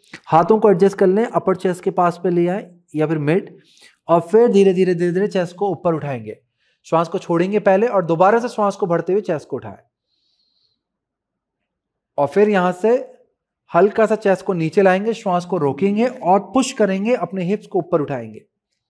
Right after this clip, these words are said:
और श्वास को छोड़ेंगे।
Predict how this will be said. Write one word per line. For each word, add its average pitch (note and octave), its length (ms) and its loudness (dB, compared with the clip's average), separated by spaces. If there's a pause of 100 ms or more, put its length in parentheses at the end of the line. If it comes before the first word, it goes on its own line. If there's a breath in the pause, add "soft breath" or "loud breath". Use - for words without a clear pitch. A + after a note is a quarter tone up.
(1900)
और D3 120 0
श्वास C3 340 -2
को G3+ 160 -8
छोड़ेंगे। G#2+ 560 -10